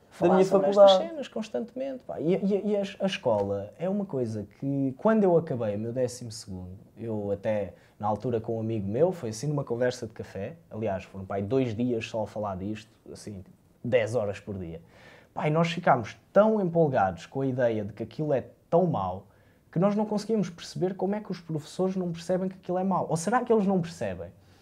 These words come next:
Speaker 1: E então fizemos isso, porque ele estudava num agrupamento de escolas, eu estudava noutro, na mesma cidade, ou seja, englobava todas as escolas da, do, do concelho, aqueles dois agrupamentos, e fomos falar com os professores. Eu falei com os professores meus conhecidos, amigos,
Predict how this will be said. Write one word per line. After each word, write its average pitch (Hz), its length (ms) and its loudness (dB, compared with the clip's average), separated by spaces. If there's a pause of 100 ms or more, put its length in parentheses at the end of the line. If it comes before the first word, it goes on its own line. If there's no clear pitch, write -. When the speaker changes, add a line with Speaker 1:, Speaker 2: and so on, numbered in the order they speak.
(320)
Speaker 1:
E 196 80 4
então 240 400 6
fizemos 240 500 2
isso, 226 300 0
porque 143 200 -4
ele 180 80 2
estudava 123 420 2
num 131 160 -2
agrupamento 127 460 -2
de 107 60 -8
escolas, 135 460 -4
eu 110 60 -6
estudava 107 380 0
noutro, 131 400 0
na 113 100 -6
mesma 117 280 0
cidade, 113 420 -2 (220)
ou 120 80 -2
seja, 131 240 0
englobava 135 480 4
todas 160 400 6
as 123 80 -6
escolas 110 420 -4
da, 98 280 -6
do, 95 260 -10 (140)
do 98 140 -8
concelho, 107 540 -6 (800)
aqueles 117 280 -4
dois 117 180 -2
agrupamentos, 131 500 -2
e 220 60 -4
fomos 220 220 -4
falar 214 260 2
com 110 140 -8
os 107 100 -12
professores. - 540 -4
Eu 98 60 -10
falei 113 240 -4
com 107 120 -8
os 110 80 -12
professores 107 320 -6
meus 120 240 -4
conhecidos, 165 540 -6
amigos, 180 380 -4